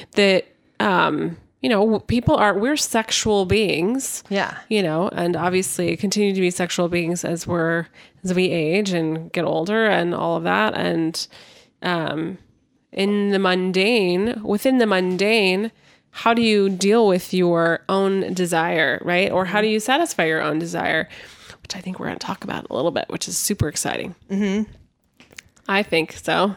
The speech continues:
Speaker 1: Anyway, when we talk about the shadow of the third, which that's coming up.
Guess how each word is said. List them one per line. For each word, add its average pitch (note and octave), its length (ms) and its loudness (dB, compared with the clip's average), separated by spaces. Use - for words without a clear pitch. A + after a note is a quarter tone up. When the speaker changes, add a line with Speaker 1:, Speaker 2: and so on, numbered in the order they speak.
Speaker 1:
Anyway, F#3 400 2
when F3 140 2
we F3+ 100 4
talk F#3 280 -2
about E3+ 160 -2
the F3 100 0
shadow F3 320 2
of E3+ 100 0
the F3+ 80 2
third, F3 320 0
which - 420 -6
that's - 300 -2
coming F3+ 300 0
up. E3+ 260 2